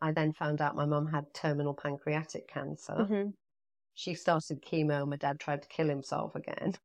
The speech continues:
Speaker 1: These all necessitating trips back to
Speaker 2: Yeah.
Speaker 1: England. Um, and then I just about got through that,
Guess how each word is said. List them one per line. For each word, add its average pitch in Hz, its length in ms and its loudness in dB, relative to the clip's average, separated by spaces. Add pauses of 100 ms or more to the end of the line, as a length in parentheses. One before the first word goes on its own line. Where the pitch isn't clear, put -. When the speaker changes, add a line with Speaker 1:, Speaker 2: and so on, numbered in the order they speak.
(680)
Speaker 1:
These 233 200 6
all 226 180 8
necessitating 160 1120 4
trips - 380 -2
back - 240 4
to - 160 4
Speaker 2:
Yeah. 226 360 10
Speaker 1:
England. 170 300 -4 (640)
Um, 185 440 8
and 185 220 4
then 196 160 10
I 196 200 8 (120)
just 247 520 8
about 185 280 8
got - 220 2
through 160 300 2
that, 147 280 2